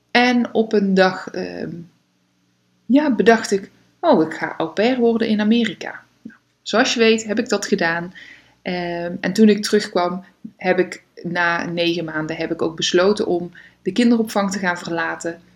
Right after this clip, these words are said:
Heb dan nog een jaartje gewerkt ter overbrugging en toen heb ik ander werk gezocht. Een aantal jaren later, ik werkte in de verslavingszorg en ik zat, eh, in het hostel, denk ik,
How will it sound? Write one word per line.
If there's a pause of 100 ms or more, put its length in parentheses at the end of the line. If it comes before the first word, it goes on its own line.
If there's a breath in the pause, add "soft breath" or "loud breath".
Heb
dan
nog
een
jaartje
gewerkt
ter
overbrugging
en
toen
heb
ik
ander
werk
gezocht. (1040 soft breath)
Een
aantal
jaren
later,
ik
werkte
in
de
verslavingszorg (480 soft breath)
en
ik
zat,
eh, (2500)
in
het
hostel,
denk
ik,